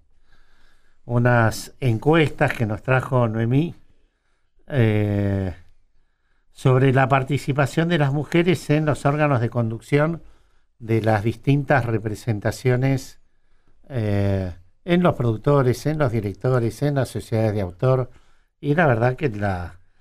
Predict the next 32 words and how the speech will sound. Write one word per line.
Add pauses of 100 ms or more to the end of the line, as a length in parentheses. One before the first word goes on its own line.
(240)
la
proporción
es
mínima.
Después
sobre
el
final
hablaremos
de
eso,
porque
en, (680)
en
las
agrupaciones
más
jóvenes
es
donde
la
paridad
se
da
mejor, (800)
y
terriblemente
en
las
agrupaciones
más
viejas,